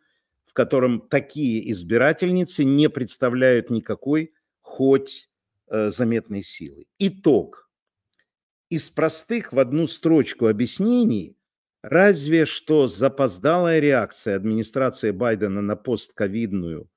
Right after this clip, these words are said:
посттрамповскую волну нелегальной иммиграции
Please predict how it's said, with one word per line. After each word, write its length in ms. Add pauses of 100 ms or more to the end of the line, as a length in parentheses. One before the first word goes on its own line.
(200)
посттрамповскую 1200
волну 600 (340)
нелегальной 960
иммиграции 920